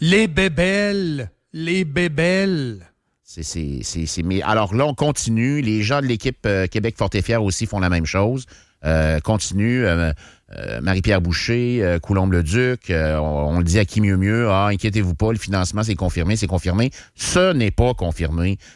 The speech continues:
Speaker 2: Puis là, il commence à avoir de l'eau dans le gaz. Puis la confiance, là, c'est comme le béton, euh, Dominique.
Speaker 1: Ça
Speaker 2: Quand,
Speaker 1: s'effrite.
Speaker 2: quand il commence à avoir des fissures, là, la structure tient plus.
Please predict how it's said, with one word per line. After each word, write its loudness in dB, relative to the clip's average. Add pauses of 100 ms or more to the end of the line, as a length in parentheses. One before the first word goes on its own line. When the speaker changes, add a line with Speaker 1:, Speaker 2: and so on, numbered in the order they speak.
Speaker 2:
Puis -4
là, 2
il 0
commence 0
à 2
avoir 2
de 0
l'eau 0
dans 2
le -2
gaz. 0 (300)
Puis -2 (500)
la 0
confiance, -2
là, 0
c'est -2
comme 0
le 2
béton, -2
euh, -6
Dominique. -8 (180)
Speaker 1:
Ça -2
Speaker 2:
Quand, 4
Speaker 1:
s'effrite. 0 (140)
Speaker 2:
quand 4
il 4
commence 0
à 2
avoir 2
des 0
fissures, -2
là, 2
la 2
structure -2
tient -2
plus. -8